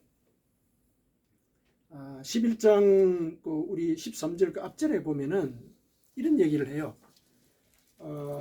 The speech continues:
"내가 늦은 비와 이른 비를 너희들에게 내리겠다"고 말씀하셨는데, 그 전에 무슨 말씀을 하셨느냐면은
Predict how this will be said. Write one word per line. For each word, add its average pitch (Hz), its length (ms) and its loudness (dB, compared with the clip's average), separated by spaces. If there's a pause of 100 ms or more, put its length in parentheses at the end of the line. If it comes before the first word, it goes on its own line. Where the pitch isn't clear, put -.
(120)
"내가 196 560 4
늦은 233 300 0
비와 202 240 6
이른 202 400 0
비를 185 420 -2
너희들에게 180 400 0
내리겠다"고 175 640 -2
말씀하셨는데, 147 960 -8
그 151 120 -10
전에 214 200 4
무슨 135 280 -4
말씀을 147 340 -6
하셨느냐면은 123 800 -12